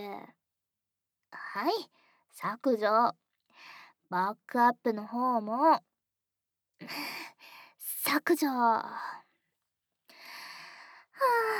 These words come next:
あ、まったく。<laughs> ねえ。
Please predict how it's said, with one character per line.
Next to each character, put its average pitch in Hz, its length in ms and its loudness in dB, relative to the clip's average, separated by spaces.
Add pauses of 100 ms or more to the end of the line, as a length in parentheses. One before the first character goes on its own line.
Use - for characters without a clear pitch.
(480)
あ、 - 20 -14
ま 285 260 -6
っ - 40 -18 (200)
た 233 220 -10
く。 - 160 -10
<laughs> 233 60 -4 (4000)
ね 277 340 0
え。 202 60 -12